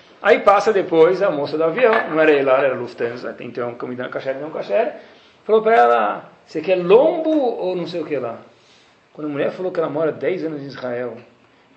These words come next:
e custa o mesmo preço da passagem, pessoal, pedir kasher ou não kasher, ela falou, "Eu quero lombo."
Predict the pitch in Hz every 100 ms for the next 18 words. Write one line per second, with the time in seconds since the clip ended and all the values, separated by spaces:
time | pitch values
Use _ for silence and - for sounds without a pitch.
0 | _ - 185 - 151 139 170 196 180 180
1 | 165 156 143 123 135 127 107 110 - -
2 | 127 123 120 127 113 - 131 127 123 -
3 | 120 117 - - _ - - 139 127 160
4 | 156 120 120 151 104 117